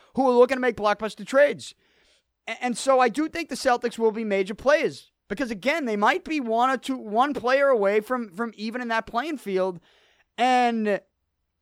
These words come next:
if you're Danny Ainge, you gotta have these conversations. You have to. You have to.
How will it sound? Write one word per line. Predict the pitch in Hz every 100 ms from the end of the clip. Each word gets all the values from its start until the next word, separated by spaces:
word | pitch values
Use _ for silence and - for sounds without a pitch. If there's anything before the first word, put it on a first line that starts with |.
| -
if | 220
you're | 233 320
Danny | 302 381 359
Ainge, | 330 320 180
you | 208
gotta | 196 247 247
have | 240 208
these | 202
conversations. | - 180 151 - 107 - _ -
You | 208
have | 208 226 -
to. | 87 _ _ _ _ _ _ _ -
You | 147
have | 233 -
to. | -